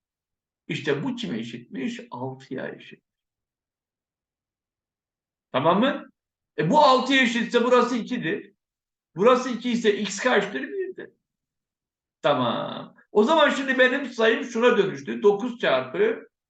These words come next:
iki üzeri iki çarpı yedi üzeri bir. İşte benden şimdi bu arkadaşın tam sayı bölenlerini soruyor. E, ben yine bu arkadaşı üçün karesi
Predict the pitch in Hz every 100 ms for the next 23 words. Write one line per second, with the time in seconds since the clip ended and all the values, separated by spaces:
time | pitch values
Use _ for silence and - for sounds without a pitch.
0 | _ 180 175 233 196 143 143 120 117 175
1 | 156 233 240 240 - 170 156 - - 110
2 | 175 190 190 180 131 147 175 175 - -
3 | _ _ _ - 294 285 - _ 185 226
4 | 262 320 359 247 233 175 170 165 - 214
5 | 226 - 233 147 - _ _ - 190 196
6 | 190 160 160 147 139 127 123 120 113 107
7 | - - - _ _ _ _ - 170 240
8 | 254 294 254 285 226 220 185 175 214 240
9 | 175 226 214 214 165 - - 196 -